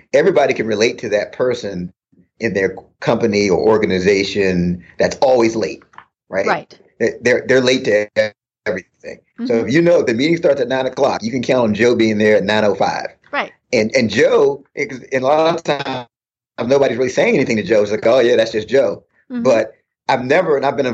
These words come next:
Speaker 1: involved with a lot of executive team meetings and things like that. I've never heard these executives get together and say, "You know what?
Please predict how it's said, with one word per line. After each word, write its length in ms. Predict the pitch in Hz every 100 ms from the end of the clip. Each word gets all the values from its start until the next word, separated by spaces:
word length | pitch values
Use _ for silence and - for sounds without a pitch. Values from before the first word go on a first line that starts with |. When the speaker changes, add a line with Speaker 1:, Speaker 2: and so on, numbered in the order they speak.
| 110
Speaker 1:
involved 420 | 120 104 123 143
with 100 | 117
a 40 | 110
lot 220 | 120 127
of 140 | 117
executive 500 | 104 92 131 131 120
team 220 | - 135 120
meetings 260 | 127 131
and 60 | 110
things 100 | 127
like 120 | 117
that. 200 | 139 143
I've 160 | 117 123
never 280 | 135 156 143
heard 520 | 143 160 143 120 113 _ -
these 160 | 123 117
executives 500 | 101 135 151 113 113
get 140 | 131
together 280 | 117 135 123
and 80 | 117
say, 80 | 113
"You 80 |
know 120 | 131 147
what? 340 | 151 151